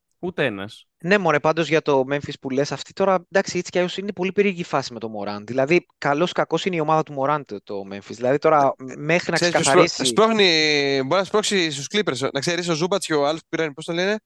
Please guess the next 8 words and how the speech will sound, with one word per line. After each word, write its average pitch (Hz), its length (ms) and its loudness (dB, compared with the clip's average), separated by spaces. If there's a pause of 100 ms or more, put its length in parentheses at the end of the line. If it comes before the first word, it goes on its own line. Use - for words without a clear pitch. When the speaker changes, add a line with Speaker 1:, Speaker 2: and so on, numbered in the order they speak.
(160)
Speaker 3:
τον 139 100 -8
ξέχασα. 160 440 -2 (880)
Έλα, 160 180 -2
ποιον 170 120 -2
πήραν 180 160 2
ψηλό; 147 460 -2 (580)
Τον 147 160 -2
Plumlee. 151 300 0